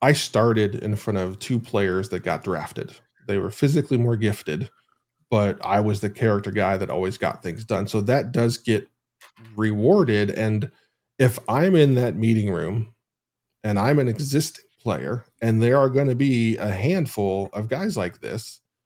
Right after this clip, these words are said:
and I hear that message from Deion, I wanna be like, "F you,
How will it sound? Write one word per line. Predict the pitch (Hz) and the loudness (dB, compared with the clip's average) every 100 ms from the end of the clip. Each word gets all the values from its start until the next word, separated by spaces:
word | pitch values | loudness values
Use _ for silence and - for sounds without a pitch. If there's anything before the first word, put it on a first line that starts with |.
| _ _ _ _ _ _ _ - | _ _ _ _ _ _ _ -4
and | 104 | -2
I | 104 127 | 2 2
hear | 117 170 | 4 4
that | 156 139 | 4 2
message | 107 120 123 117 | 0 -2 -2 -4
from | - 104 | -2 -2
Deion, | 101 117 107 76 76 101 - _ _ _ | -2 -2 -2 -4 -6 -8 -12 _ _ _
I | |
wanna | 120 175 | -4 -2
be | 120 | -2
like, | 101 - | -4 -2
"F | 120 117 | -4 -2
you, | 110 170 117 | -2 -2 -2